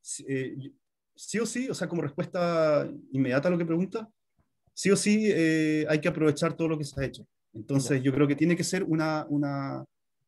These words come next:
Speaker 1: un, un, un, una continuación, eh, una continuación de, de las bases de estos resultados y, y llevar esto quizás a un ámbito, eh, eh, eh, incorporarle un,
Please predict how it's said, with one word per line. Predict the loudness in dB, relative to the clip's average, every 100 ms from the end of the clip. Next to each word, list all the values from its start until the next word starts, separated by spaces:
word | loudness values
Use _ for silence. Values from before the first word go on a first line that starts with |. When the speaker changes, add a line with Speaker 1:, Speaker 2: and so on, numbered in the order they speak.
| _ -4
Speaker 1:
un, | -2 0
un, | 2 2 2 2 2 -2
un, | -2 0 4
una | 6
continuación, | 6 4 4 4 2 2 4 2 -2 -10 _ _ _ _ _ _ -4
eh, | 0 2 2 0 -4 -12 _ 2
una | 4 4
continuación | 2 2 2 2 0 0
de, | -2
de | 0 -2
las | 0
bases | 0 0 2 0
de | 0
estos | -2 -4
resultados | -4 -4 -2 -2 -2 -6 _ _ _ _ _ _
y, | -2 0 0 2 2
y |
llevar | 6 6 6
esto | 2 0 -4
quizás | -2 0
a | 2
un | 4
ámbito, | 2 0 -2 -2 0 0 0 0
eh, | -2 -2 -4 -6 _ _ -8
eh, | -6 -6 -14 _ _
eh, | -4 0
incorporarle | 0 0 4 4 4 2
un, | 2 0 0